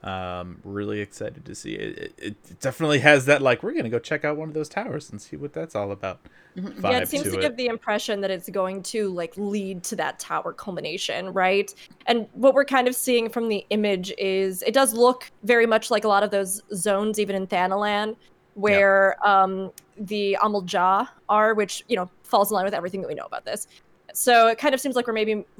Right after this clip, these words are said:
Speaker 3: running through one of their encampments on our way
Speaker 1: Mm-hmm.
Speaker 3: towards this tower.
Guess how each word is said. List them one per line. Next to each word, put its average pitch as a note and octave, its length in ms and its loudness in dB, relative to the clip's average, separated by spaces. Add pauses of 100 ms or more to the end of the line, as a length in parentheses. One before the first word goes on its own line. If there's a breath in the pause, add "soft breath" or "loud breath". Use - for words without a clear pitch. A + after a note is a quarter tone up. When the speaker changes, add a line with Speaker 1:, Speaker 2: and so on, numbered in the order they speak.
Speaker 3:
running A3 280 0
through B3 120 -2
one A#3 100 2
of A3 60 -2
their G#3+ 140 2
encampments A#3+ 840 -4 (100)
on A#3+ 200 4
our A3+ 180 6
way A3 260 2
Speaker 1:
Mm-hmm. B3 160 -2
Speaker 3:
towards A#3+ 320 -2
this A#3+ 240 0
tower. B3 360 -2